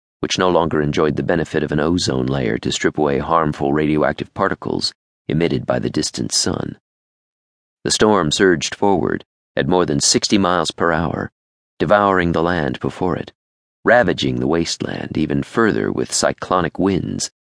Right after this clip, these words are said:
full of debris that could strip a man's flesh from his bones in minutes. Despite the hostile environment, the powerful storm, and the radiation,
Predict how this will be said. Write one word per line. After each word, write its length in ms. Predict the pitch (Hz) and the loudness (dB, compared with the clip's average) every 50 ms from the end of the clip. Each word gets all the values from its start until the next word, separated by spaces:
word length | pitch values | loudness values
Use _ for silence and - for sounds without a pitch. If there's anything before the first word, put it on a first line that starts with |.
| _ _ _ - | _ _ _ -2
full 180 | - 127 110 104 | 0 2 2 2
of 100 | 87 - | 0 0
debris 640 | 101 82 76 85 107 110 107 85 71 50 50 - - _ _ _ _ _ _ - | -2 -4 -2 0 0 2 2 2 0 -2 -4 -6 -10 _ _ _ _ _ _ -6
that 120 | 80 78 | -4 -4
could 120 | - 73 - | -4 -6 -6
strip 240 | - - - - - | -4 -4 -2 -2 0
a 80 | 82 | 2
man's 300 | 85 85 85 78 71 - | 2 2 2 2 0 -2
flesh 300 | - - 95 - - - | -2 -2 -2 -2 -2 -2
from 180 | - 76 65 62 | -2 -2 -2 -2
his 120 | 62 62 | -4 -6
bones 440 | - - 76 73 69 62 62 60 60 | -4 -4 -2 -2 -2 -2 -2 -2 -2
in 140 | 57 55 69 | -2 -2 -2
minutes. 420 | 87 80 - - - - - - - _ _ _ _ _ _ _ _ _ _ _ _ _ _ _ _ _ _ _ _ _ _ _ _ _ _ _ _ | -2 -4 -4 -6 -8 -10 -12 -12 -14 _ _ _ _ _ _ _ _ _ _ _ _ _ _ _ _ _ _ _ _ _ _ _ _ _ _ _ _
Despite 400 | - 101 - - 131 127 123 - | -2 -2 0 2 2 2 2 2
the 120 | - 73 73 | 2 0 2
hostile 400 | 80 85 80 80 - - 69 64 | 4 2 2 2 0 -2 -2 -2
environment, 640 | 64 64 - 87 87 78 67 55 50 50 - - - _ _ _ _ _ _ _ - | -2 -2 0 0 0 0 0 -2 -4 -6 -10 -12 -16 _ _ _ _ _ _ _ -8
the 80 | - | -4
powerful 460 | - - 98 90 80 73 - - 69 | 0 2 4 4 4 2 2 -2 -4
storm, 580 | - - - - 101 92 82 - 73 73 - - - _ _ _ _ - | -4 -2 -2 -2 -2 -2 -2 -4 -6 -8 -12 -14 -18 _ _ _ _ -4
and 200 | - 95 95 78 | -2 0 0 0
the 80 | 73 - | 0 0
radiation, 760 | 76 73 71 67 71 82 90 87 - - - - - - | 0 0 0 0 0 0 0 -2 -2 -4 -6 -6 -8 -10